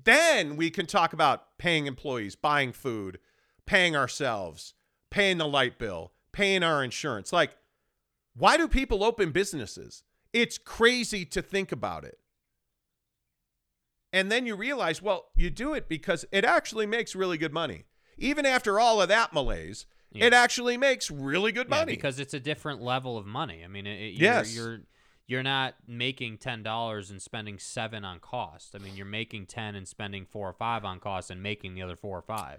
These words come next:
Speaker 2: I mean, that's what it is.
Speaker 1: It, it's just one of those things that you look at it, and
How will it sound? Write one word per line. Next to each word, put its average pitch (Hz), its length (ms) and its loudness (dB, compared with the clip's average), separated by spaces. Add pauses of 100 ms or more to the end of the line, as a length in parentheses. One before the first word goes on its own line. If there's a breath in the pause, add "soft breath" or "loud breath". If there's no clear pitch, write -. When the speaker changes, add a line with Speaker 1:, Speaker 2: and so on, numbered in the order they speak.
Speaker 2:
I - 40 -18
mean, 101 160 -16
that's 104 280 -14
what 104 120 -10
it 98 80 -12
is. 92 260 -12
Speaker 1:
It, 202 260 8
it's 208 280 0
just 226 280 0
one 208 180 2
of 202 80 0
those 185 260 -2
things 165 320 -2
that 139 220 0
you 135 100 -2
look 147 280 -2
at 117 200 2
it, 117 200 0
and 139 280 -2